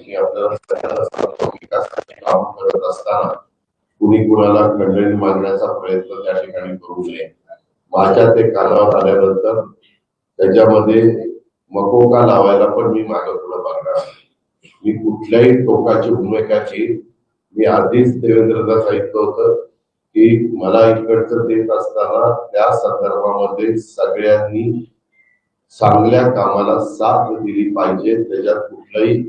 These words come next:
मी अधिकारी पण बघणार आहे, काही काही अधिकारी इथं बरेच वर्ष राहिलेले आहेत, त्याच्यामध्ये पण मी दुरुस्ती करणार आहे. सुरुवातीला सांगितलं, मी भेदभाव करत नाही, पण ज्या चुकीच्या पद्धतीत पूर्वापार चालत आलेले आहेत,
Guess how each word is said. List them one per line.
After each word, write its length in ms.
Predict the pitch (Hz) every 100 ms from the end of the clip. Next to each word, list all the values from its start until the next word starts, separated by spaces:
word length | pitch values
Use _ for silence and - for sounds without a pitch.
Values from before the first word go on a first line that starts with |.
| - _ _ _ 104
मी 40 |
अधिकारी 520 | 98 - - 110 117 117
पण 180 | 120 113
बघणार 320 | 110 110 110
आहे, 140 | 113
काही 320 | - - 98 -
काही 200 | 113 110
अधिकारी 840 | 98 - 110 107 339 330 - _ _ _ _ 98
इथं 280 | 98 113
बरेच 340 | 117 117 113 117
वर्ष 280 | 113 117 117
राहिलेले 580 | 113 117 107 107 117
आहेत, 120 | 117 - _
त्याच्यामध्ये 500 | - - 110 110 113
पण 160 | 107 -
मी 140 | 113
दुरुस्ती 420 | 113 110 104 110 110
करणार 460 | - - - -
आहे. 120 | - - - _ _ _ -
सुरुवातीला 600 | - - 110 113 117 120
सांगितलं, 460 | 117 107 107 110 107
मी 120 | 110
भेदभाव 800 | - - - 92 92 104 113 92
करत 360 | 113 110 90 92
नाही, 260 | 95 95 - _ _ _ _ _ 120
पण 420 | 123 123 123 - - _ _ _ _ _ -
ज्या 480 | 120 120 - - -
चुकीच्या 680 | - - 131 131 127 131 -
पद्धतीत 720 | 120 - 117 117 120 120 - _ - - -
पूर्वापार 640 | 101 120 120 131 127 -
चालत 400 | 110 107 110 107
आलेले 340 | 101 101 98
आहेत, 200 | 95 82